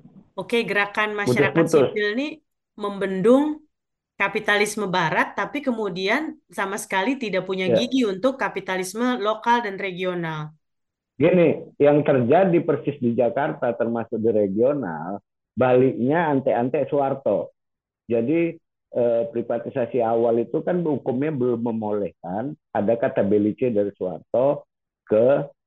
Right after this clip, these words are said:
Speaker 2: eh, perusahaan yang menggandeng Sigit Soeharto, perusahaan Inggris yang menggandeng Sigit Soeharto. Diikutin pola yang sama, perusahaan dari Prancis, Suez, menggandeng Salim. Yang pasca waktu sembilan delapan, itu sebelum sembilan delapan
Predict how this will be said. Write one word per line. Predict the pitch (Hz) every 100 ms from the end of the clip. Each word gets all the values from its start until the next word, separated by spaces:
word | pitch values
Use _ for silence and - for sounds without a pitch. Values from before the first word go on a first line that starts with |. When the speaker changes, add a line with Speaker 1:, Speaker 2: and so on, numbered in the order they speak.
| _
Speaker 2:
eh, | - 107 107 107 104 104 104 104
perusahaan | 101 120 120 110 90 117 143
yang | 117
menggandeng | 113 104 95 95 101 127 135 -
Sigit | 120 107 139 -
Soeharto, | 110 107 - 107 87 -
perusahaan | 95 104 101
Inggris | 98 95 120 120
yang | 117 107
menggandeng | 101 92 95 117 117
Sigit | - 90 95 -
Soeharto. | 92 - 107 85 - _ _ _
Diikutin | - 120 101 139 123 - 95 127
pola | 131 113 98
yang | 95
sama, | 95 95 76 101
perusahaan | 110 107 - 90 95 98
dari | 92 92
Prancis, | - 87 78 104 135
Suez, | 95 98 127
menggandeng | 95 82 76 76 95 135 131 _ _ _ -
Salim. | 151 156 139 110 92 - _
Yang | 123 131 127 131 -
pasca | 120 117 - 117 117
waktu | 120 117 127
sembilan | 123 107 92
delapan, | 85 - - 113 160 117
itu | 175
sebelum | 165 151 135
sembilan | 139 120 104
delapan | 123 147 131